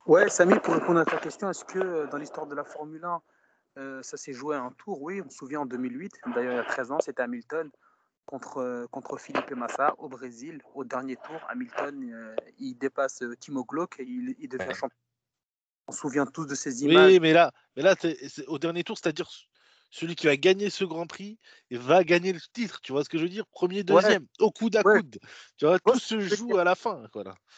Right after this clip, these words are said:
Speaker 3: C'est
Speaker 1: Je
Speaker 3: ça que
Speaker 1: vois
Speaker 3: je voulais dire.
Speaker 1: je vois ce que tu veux dire. Après, pour répondre à la question de Gilles de manière très directe, est-ce que c'est la plus belle course qu'on a eue, euh, de l'ère hybride ? Euh, non, je pense pas. Après,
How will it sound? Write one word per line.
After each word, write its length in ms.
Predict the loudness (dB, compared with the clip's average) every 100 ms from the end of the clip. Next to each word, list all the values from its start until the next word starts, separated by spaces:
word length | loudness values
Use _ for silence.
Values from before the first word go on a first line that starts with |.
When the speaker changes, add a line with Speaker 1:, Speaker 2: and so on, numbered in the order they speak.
| _ -2
Speaker 3:
C'est 60 |
Speaker 1:
Je 40 | 2
Speaker 3:
ça 60 |
que 60 | 2
Speaker 1:
vois 60 | 0
Speaker 3:
je 20 |
voulais 120 | -6
dire. 180 | -8 -10 _ _ _ _ -6
Speaker 1:
je 60 | 2
vois 120 | 2
ce 40 |
que 80 | 0
tu 140 | -8
veux 140 | -6 -6
dire. 200 | -2 0
Après, 320 | 0 -2 -8
pour 220 | -8 -14
répondre 280 | -14 -12 -10
à 60 | -10
la 80 |
question 300 | -10 -18 -18
de 80 | -18
Gilles 240 | -20 _ -18
de 60 |
manière 280 | -18 -18 -20
très 160 | -16 -16
directe, 440 | -8 -6 -6 _ -20
est-ce 140 | -14 -12
que 80 |
c'est 100 | -10
la 80 | -8
plus 140 | -8 -8
belle 160 | -8 -10
course 240 | -16 -14
qu'on 220 | -12 -8
a 160 | -6 -8
eue, 300 | -10 -10 -10
euh, 100 | -8
de 140 | -8
l'ère 200 | -10 -10
hybride ? 400 | -14 -12 -12 -10
Euh, 420 | -12 -12 -12 -12 -8 -8 -10 -12
non, 260 | -8 -6 -6
je 60 | -6
pense 160 | -10 -8
pas. 180 | -6
Après, 380 | -6 -6 -6 -6